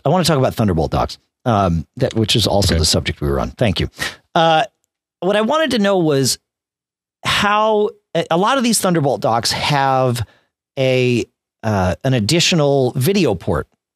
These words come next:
Speaker 1: Uh, and some of, most of them have another Thunderbolt port, which is the same port physically, size-wise,
Speaker 2: Right.
Speaker 1: as,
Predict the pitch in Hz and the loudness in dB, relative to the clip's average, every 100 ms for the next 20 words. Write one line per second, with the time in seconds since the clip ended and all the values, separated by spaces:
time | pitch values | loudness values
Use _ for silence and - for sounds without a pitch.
0 | _ - 110 110 101 92 _ - 139 - | _ -4 0 2 2 -2 _ -4 -2 0
1 | - 254 320 - 135 269 226 110 90 92 | 0 0 0 0 0 0 0 0 0 0
2 | 113 - _ _ 143 165 156 151 131 - | -2 -6 _ _ 0 2 2 2 -2 -8
3 | _ _ _ _ _ 135 123 139 175 233 | _ _ _ _ _ -2 2 2 2 0
4 | - 156 117 95 87 - - 90 92 - | 0 0 2 0 -2 -4 -4 -2 -2 -4
5 | _ _ _ _ - 160 - _ _ _ | _ _ _ _ -8 -6 -6 _ _ _
6 | _ _ - 113 110 - 139 147 185 208 | _ _ -8 -4 -2 0 0 2 0 0
7 | - 151 147 - _ _ _ _ _ _ | 0 0 0 -4 _ _ _ _ _ _
8 | _ _ _ - 214 170 - 117 104 - | _ _ _ -2 0 0 -2 -2 -2 -2
9 | - 170 180 185 - 147 143 139 - 285 | 0 2 2 0 -2 -2 -2 -2 0 0
10 | 175 110 | 0 0